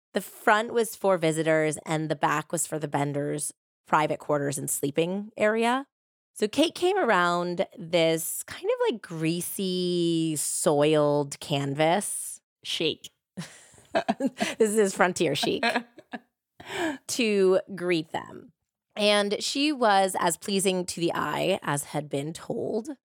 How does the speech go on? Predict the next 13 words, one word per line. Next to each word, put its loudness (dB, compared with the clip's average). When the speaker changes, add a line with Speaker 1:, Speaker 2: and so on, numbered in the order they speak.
Speaker 1:
She -2
had 0
auburn 2
hair, 2
flashing -4
eyes, 2
high -4
cheekbones, 0
and 0
a 2
wide, 2
confident 0
smile -2